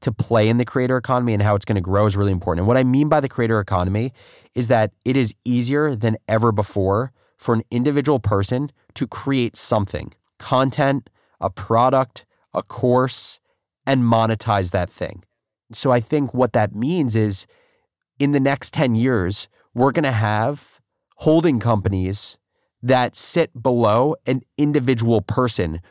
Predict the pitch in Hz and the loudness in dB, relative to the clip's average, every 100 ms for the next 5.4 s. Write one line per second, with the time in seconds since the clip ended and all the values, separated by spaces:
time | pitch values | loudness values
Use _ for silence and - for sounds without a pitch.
0 | - 127 107 127 117 117 110 107 123 131 | -2 -2 2 2 2 2 2 2 0 0
1 | 113 110 107 92 - - 107 143 - - | 2 2 2 -2 -8 -4 -2 -2 -4 -12
2 | _ - 135 120 120 120 - 120 135 143 | _ -4 0 2 2 0 -2 0 2 2
3 | 123 117 - - 107 107 107 113 104 101 | 0 -2 -2 0 2 0 0 0 2 2
4 | 104 104 90 90 90 120 120 - 95 98 | 2 2 -2 -2 -2 -2 -4 -4 -2 0
5 | 113 135 165 185 | 0 0 -2 -4